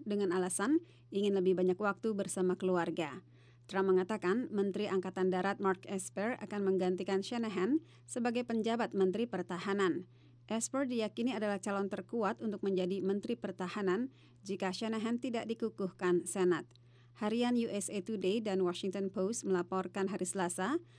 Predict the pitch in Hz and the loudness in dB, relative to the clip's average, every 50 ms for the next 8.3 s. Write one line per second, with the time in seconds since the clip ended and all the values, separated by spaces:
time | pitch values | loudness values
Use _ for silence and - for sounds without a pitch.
0 | - - - - 226 240 240 247 254 240 233 220 214 214 190 214 - - - - | -20 -20 -8 -4 0 2 2 2 0 0 -2 -2 0 -2 -2 -4 -4 -6 -8 -12
1 | - - - 233 233 214 240 240 208 175 190 220 240 - 262 226 240 240 247 240 | -10 -6 -4 -2 -2 0 0 0 0 0 0 -2 -2 -4 -4 -2 -2 0 0 0
2 | 240 226 226 226 220 220 208 226 220 - 254 247 240 220 208 196 - 214 208 202 | 0 0 0 0 -2 -2 -2 -4 -4 -4 -4 -4 -4 -4 -4 -4 -4 -4 -6 -4
3 | 202 - 208 196 180 220 226 220 214 - 202 196 202 202 196 190 - - 196 196 | -4 -4 -4 -4 -2 -2 -2 -2 -2 -2 -4 -2 -2 -2 -4 -4 -4 -2 0 0
4 | 196 214 214 214 196 185 185 - 190 180 180 180 - 196 185 185 185 185 185 180 | 0 0 0 2 2 2 2 2 0 -2 -2 -2 0 0 0 2 2 2 2 2
5 | 185 180 185 175 180 226 277 311 349 - - - - - - - - 226 226 226 | 0 0 0 0 2 4 4 4 4 2 -2 -20 -20 -20 -10 -4 -2 -2 0 0
6 | 233 233 233 - 247 233 226 220 208 220 240 269 269 233 214 226 214 202 190 190 | 0 0 0 -2 -2 -2 -2 -2 0 0 2 2 2 2 2 0 2 2 2 2
7 | 185 196 196 - 170 180 - 220 233 214 214 220 220 - - 202 196 185 190 185 | 2 0 0 0 0 0 0 0 0 0 0 0 -2 -2 0 0 2 2 2 4
8 | 180 175 185 233 320 359 | 4 4 4 4 4 2